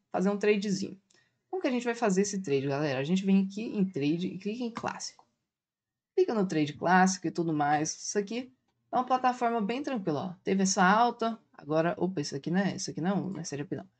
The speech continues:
A gente vai vir aqui nessa barrinha de pesquisar, a gente vai pesquisar S L P. E aí a gente vai pegar a coisinha de S L P pra B U S D, galera.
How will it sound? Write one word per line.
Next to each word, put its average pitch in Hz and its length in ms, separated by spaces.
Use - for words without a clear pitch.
A - 40
gente 190 100
vai 196 140
vir 160 160
aqui 151 200
nessa 277 280
barrinha 165 280
de 147 80
pesquisar, 160 460
a 175 80
gente 165 140
vai 190 100
pesquisar 190 460
S 269 320
L 226 200
P. - 240
E 285 60
aí 262 180
a 240 60
gente 233 160
vai 220 100
pegar 190 480
a 175 80
coisinha 175 300
de 185 80
S 226 160
L 208 160
P 190 160
pra 190 180
B 160 220
U 175 80
S 180 220
D, 127 120
galera. 135 380